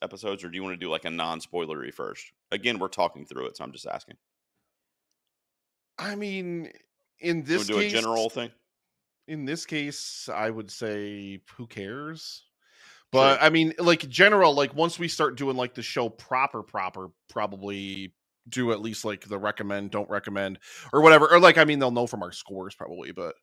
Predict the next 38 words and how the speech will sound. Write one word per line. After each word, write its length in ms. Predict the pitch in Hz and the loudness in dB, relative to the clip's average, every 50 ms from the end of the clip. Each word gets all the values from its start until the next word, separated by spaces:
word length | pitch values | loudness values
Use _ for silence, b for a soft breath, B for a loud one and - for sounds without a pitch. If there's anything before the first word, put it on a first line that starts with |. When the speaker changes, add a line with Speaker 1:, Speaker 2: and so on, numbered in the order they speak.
| _ _ | _ _
Speaker 2:
you 120 | - 107 98 | -12 -10 -8
know, 180 | 95 90 87 - _ _ _ _ _ _ _ _ _ _ _ _ _ _ _ _ _ _ _ _ _ _ - | -8 -10 -12 -14 _ _ _ _ _ _ _ _ _ _ _ _ _ _ _ _ _ _ _ _ _ _ -6
either 200 | 127 123 120 107 | -4 -4 -2 -2
way, 340 | 101 98 95 90 90 - _ _ _ _ _ _ | -2 -2 -2 -4 -4 -8 _ _ _ _ _ _
you 100 | 113 120 | -6 -4
know. 220 | 110 104 107 110 - _ - | -2 -2 -4 -6 -6 _ 4
I 140 | 147 165 170 | 6 6 8
mean, 140 | 170 170 | 8 4
Speaker 1:
Well, 100 | 170 165 175 135 | 4 4 4 2
Speaker 2:
I 20 | |
Speaker 1:
for 80 | 117 165 | 2 -2
this 320 | 165 170 160 240 - - - | -4 0 2 2 2 4 2
episode, 500 | 131 117 - 104 - - 101 92 92 95 | 2 2 2 -2 -4 -2 0 0 0 0
we'll 120 | 101 110 98 | -2 -6 -6
just 180 | 92 92 - | -6 -8 -6
say 100 | - 78 | -6 -6
spoilers. 600 | 76 - - 78 76 64 - 64 69 - - - - | -6 -8 -10 -10 -10 -10 -10 -12 -16 -16 -20 -10 0
Speaker 2:
For 120 | 269 277 | 2 6
this, 220 | 226 254 247 - - | 8 8 8 8 6
Speaker 1:
We'll 60 | 202 | 0
Speaker 2:
we 40 | 185 | 0
could 120 | - 180 143 | 0 2 0
just 140 | 160 151 | 0 0
Speaker 1:
talk 80 | - - | 4 2
Speaker 2:
get 100 | 160 151 | 2 2
into, 140 | 147 139 - | 2 0 0
Speaker 1:
about 100 | 80 - | 2 2
Speaker 2:
like, 120 | 127 117 | 0 0
Speaker 1:
it. 40 | 127 | -2
Speaker 2:
a 40 | 123 | -4
full-scale 720 | - - 135 135 127 123 - - 131 127 123 120 120 113 | -4 -2 0 0 0 0 -2 0 2 2 2 2 0 -2
discussion 440 | 113 117 - - 131 127 - 131 120 | -4 -8 -4 -2 -2 -2 -2 0 0
about 120 | 120 120 | 0 0
it. 60 | 113 | 2
There's, 220 | 165 185 190 - - 165 175 180 170 151 B - | 0 0 0 0 -4 -14 -18 -20 -20 -20 B -2
there's, 440 | 220 233 226 - - - - - - _ _ _ _ _ _ _ _ _ _ - | 0 0 0 0 -2 -6 -8 -10 -14 _ _ _ _ _ _ _ _ _ _ -2
I 60 | - | 2
mean, 180 | 190 208 202 - | 4 4 4 2